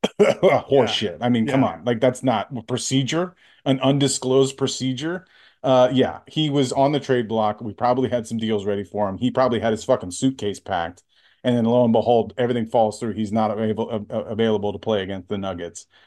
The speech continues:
Speaker 1: And, uh, he would have been a
Speaker 2: Kinda like how Bron and A D, like, they couldn't play against Boston, but were perfectly fine against the Knicks.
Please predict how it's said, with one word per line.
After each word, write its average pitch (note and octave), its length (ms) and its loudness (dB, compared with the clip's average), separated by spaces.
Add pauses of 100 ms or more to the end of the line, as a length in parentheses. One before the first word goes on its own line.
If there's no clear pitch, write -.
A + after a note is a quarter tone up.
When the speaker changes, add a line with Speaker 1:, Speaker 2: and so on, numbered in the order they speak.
(220)
Speaker 1:
And, F#2 320 -6
uh, F2 140 -4
he A2+ 100 -6
would G#2 160 -2
have F2+ 60 -8
been F#2+ 120 -6
a F#2+ 120 -8
Speaker 2:
Kinda E3 260 -4
like D#3+ 160 0
how D#3+ 140 2
Bron D#3 320 4
and D3+ 120 0
A D3+ 140 0
D, D#3 280 0
like, C3+ 280 -2
they C#3 120 -2
couldn't C#3+ 240 -6
play C#3+ 180 -4
against C3+ 260 -6
Boston, C#3 380 -2
but C#3 100 -2
were B2 140 -4
perfectly C3+ 380 -6
fine B2+ 260 -8
against B2+ 260 -12
the C3 80 -12
Knicks. C#3+ 400 -10